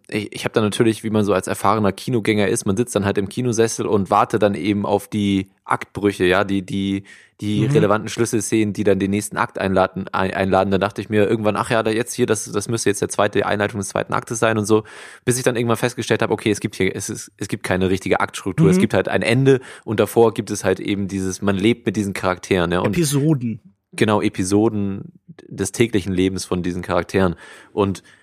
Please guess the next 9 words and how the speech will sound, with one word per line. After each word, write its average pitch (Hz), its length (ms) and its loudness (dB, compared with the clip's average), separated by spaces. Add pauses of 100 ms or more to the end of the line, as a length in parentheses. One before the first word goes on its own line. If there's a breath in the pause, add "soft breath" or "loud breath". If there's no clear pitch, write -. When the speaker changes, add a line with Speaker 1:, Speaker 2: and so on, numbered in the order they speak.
Speaker 1:
das - 160 0
hat 156 80 2
mir 143 140 0
unglaublich 143 360 2
gut 131 160 -8
gefallen, 113 380 -2
auch 90 140 -6
gerade 107 400 2
wie, 104 260 -2